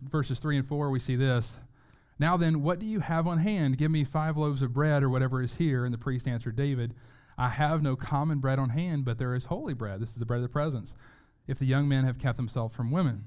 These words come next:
So the only bread available here is the bread of the presence. So here we have this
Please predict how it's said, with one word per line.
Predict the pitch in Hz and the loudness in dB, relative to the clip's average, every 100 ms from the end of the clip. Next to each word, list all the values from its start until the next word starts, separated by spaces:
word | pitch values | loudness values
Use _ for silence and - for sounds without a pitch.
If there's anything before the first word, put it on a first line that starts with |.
| - | -14
So | - 151 | -4 0
the | 143 | 2
only | 160 175 202 202 | 2 2 2 0
bread | 175 - 160 160 | -2 0 2 4
available | 147 143 147 127 | 4 2 0 0
here | 117 120 113 - - _ _ | 0 0 -4 -10 -20 _ _
is | 120 | -4
the | 120 | 0
bread | 123 | 2
of | 120 | 2
the | |
presence. | 113 113 98 101 | 0 -4 -4 -8
So | - | -2
here | 123 190 | 2 4
we | 196 | 4
have | 175 | 4
this | 151 131 | 2 0